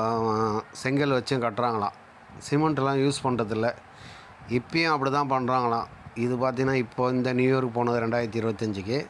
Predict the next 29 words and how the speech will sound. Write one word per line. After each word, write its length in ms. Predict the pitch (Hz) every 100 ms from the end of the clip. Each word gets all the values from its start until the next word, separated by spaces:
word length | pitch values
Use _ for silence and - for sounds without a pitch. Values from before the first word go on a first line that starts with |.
| - - - - -
இது 100 | 113
பாருங்க, 400 | 120 123 127 120
கிரைண்டர்ல 320 | 123 127 120 117
ஆட்டுறாங்க. 480 | 113 110 110 120 143 - - - - -
இதுதான் 460 | 117 120 123 127
பாருங்க, 380 | 113 113 120 131
இது 160 | 120 117
பக்கத்துல 440 | 120 120 131 131
பாருங்க, 260 | 120 120 120
அதோடைய 260 | 113 107 -
பேஸ்ட் 320 | 123 - 120
காட்டுறேன். 500 | 104 107 107 131 175 - - - - -
இதுதான் 460 | 113 117 120 135 135
வந்து 420 | 127 120 151 202 - - - -
அதோடைய 380 | 120 123 120 117 104
பேஸ்ட். 340 | 120 123 -
இது 120 | 113 107
பேஸ்ட்னா 460 | 135 139 139 127 135
என்ன 200 | 131 131
அர்த்தம்? 520 | 127 113 131 139 147 - - - - -
மண்ணு, 680 | 113 147 151 156 156 147 131
அதான் 240 | 131 -
சிமெண்ட்டு 400 | 139 151 147 156
நம்ம 220 | 151 143
மண்ணு 180 | 131 135
கலக்குறோம், 360 | 131 131 120 120
நம்ம 100 | 117
கலவை 360 | 123 127 135
மாதிரி. 320 | 123 117 123